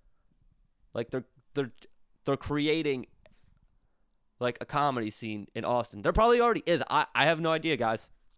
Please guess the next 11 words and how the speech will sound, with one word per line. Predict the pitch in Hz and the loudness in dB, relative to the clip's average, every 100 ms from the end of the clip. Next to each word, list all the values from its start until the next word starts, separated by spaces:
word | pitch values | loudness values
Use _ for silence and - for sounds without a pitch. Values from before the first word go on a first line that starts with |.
| _ _ _ - _ _ _ _ _ - - - - - _ - _ - | _ _ _ -20 _ _ _ _ _ -20 -20 -20 -20 -20 _ -20 _ -14
'Cause | 127 - | -12 -4
I | 165 196 | 0 2
am | 196 156 147 | 0 -4 -6
a | 120 | -10
fucking | - 165 160 143 120 | -10 -10 -8 -10 -10
moron. | 127 147 143 101 85 78 - _ _ _ _ _ _ _ _ _ _ _ _ _ _ _ _ - | -6 -4 -4 -8 -10 -16 -20 _ _ _ _ _ _ _ _ _ _ _ _ _ _ _ _ -2
All | 160 | 0
right, | 151 | 2
guys, | 120 110 | 0 -2
with | - | -2
that, | 139 151 | 0 0